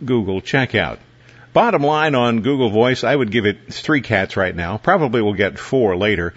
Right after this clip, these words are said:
Depending on your privacy concerns, Google Voice is a great service. I mean, look at it this way. This is technology that the East German Stasi wanted.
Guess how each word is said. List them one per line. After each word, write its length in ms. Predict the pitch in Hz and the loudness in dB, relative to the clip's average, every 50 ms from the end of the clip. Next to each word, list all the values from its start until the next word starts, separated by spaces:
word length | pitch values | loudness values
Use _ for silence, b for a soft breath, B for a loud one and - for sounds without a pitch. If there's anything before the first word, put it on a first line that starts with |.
| B B B B B B | B B B B B B
Depending 400 | 120 139 - 214 240 226 202 160 | -2 0 2 2 2 2 2 2
on 100 | 143 135 | 2 2
your 80 | 127 117 | 2 0
privacy 560 | - - 185 208 226 175 139 127 - 120 101 | 0 0 0 2 2 2 0 0 0 -2 -4
concerns, 680 | - - 95 95 - - 101 92 90 92 110 127 - | -2 -4 -4 -4 -4 -2 -2 -2 -2 -2 -4 -6 -6
Google 360 | - 107 151 175 156 139 120 104 | -4 -2 -2 0 2 2 0 2
Voice 420 | 101 127 147 127 113 110 - - | 2 2 4 4 4 2 0 -2
is 260 | - 135 131 120 104 | -4 -2 -2 0 2
a 200 | 113 110 110 110 | 2 2 2 0
great 380 | 98 95 113 147 143 123 98 - | 0 0 0 0 0 0 -2 -4
service. 600 | - - 135 123 98 78 64 - - - - - - - - - - | -2 0 0 0 0 -2 -4 -10 -12 -14 -20 -20 -20 -20 -20 -20 -16
I 100 | - 95 | -12 -8
mean, 260 | 113 110 101 95 - - - | -8 -6 -6 -8 -10 -6 -2
look 180 | 143 156 - | -2 0 0
at 80 | 123 107 | 0 0
it 80 | 110 - | 0 0
this 240 | 127 127 117 - | 0 -2 0 -2
way. 220 | 110 87 69 53 B B B B B B B | -2 -2 -2 -4 B B B B B B B
This 180 | - 175 175 - | 0 2 2 4
is 140 | 151 127 - | 2 2 0
technology 720 | - 143 135 127 120 123 123 143 151 135 120 104 98 104 | 0 0 0 2 2 2 2 2 2 2 2 2 0 -2
that 160 | 92 92 98 87 | -2 -2 -4 -4
the 100 | 104 104 | -4 -4
East 300 | 120 127 135 127 - - | -2 -2 -2 -2 -2 -2
German 300 | 139 135 127 117 107 101 | -2 0 2 2 0 -2
Stasi 640 | - - - 135 131 139 139 131 104 92 101 92 | -4 -2 0 2 2 2 2 0 0 0 -2 -2
wanted. 500 | 92 95 101 117 120 117 92 90 67 65 | -2 -2 0 0 0 0 0 -4 -6 -8